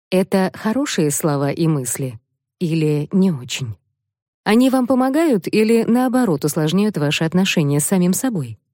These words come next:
Можете подписать, чьи именно слова так отпечатались в вашем мозгу. Здорово, если со временем мы научимся отделять мысли других людей о нас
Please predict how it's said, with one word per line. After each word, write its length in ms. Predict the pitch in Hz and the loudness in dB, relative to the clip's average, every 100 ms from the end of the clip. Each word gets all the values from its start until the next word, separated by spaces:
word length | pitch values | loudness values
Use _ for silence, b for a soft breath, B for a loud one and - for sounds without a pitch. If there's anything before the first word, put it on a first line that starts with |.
| _ _ _ _ _ - | _ _ _ _ _ -4
Можете 440 | 196 175 170 160 147 | 0 2 2 -2 -2
подписать, 680 | 143 - 135 - 262 - - - | -6 -2 -4 0 -2 -2 -12 -6
чьи 260 | - 262 | 0 0
именно 520 | - 240 180 143 139 | 0 2 2 2 -2
слова 420 | 131 - 147 254 294 | -4 -2 -2 -2 -2
так 300 | 240 254 233 | -2 -2 -4
отпечатались 760 | - 165 - 170 214 196 - - | -2 -4 -2 -2 -2 -2 -4 -4
в 160 | 147 | -4
вашем 340 | 139 139 170 151 | -2 -2 -2 -2
мозгу. 380 | 151 139 110 _ _ _ _ _ _ _ _ _ _ _ _ _ _ _ - | -4 -6 -12 _ _ _ _ _ _ _ _ _ _ _ _ _ _ _ -4
Здорово, 460 | 175 208 220 170 | 0 2 0 -2
если 360 | 147 147 - 147 | -2 -2 -2 -4
со 220 | - 156 | -2 0
временем 400 | 185 214 190 180 | 2 2 2 2
мы 100 | 180 | 2
научимся 720 | 185 196 214 - 160 151 147 | 2 2 0 0 -2 0 -2
отделять 480 | 139 160 151 143 - | -2 -2 0 -2 0
мысли 400 | 160 160 170 156 | -2 0 0 0
других 460 | 160 170 147 143 | 0 0 -2 -2
людей 360 | 143 139 143 135 | -4 -2 0 0
о 60 | 156 | 0
нас 320 | 240 269 | 0 -4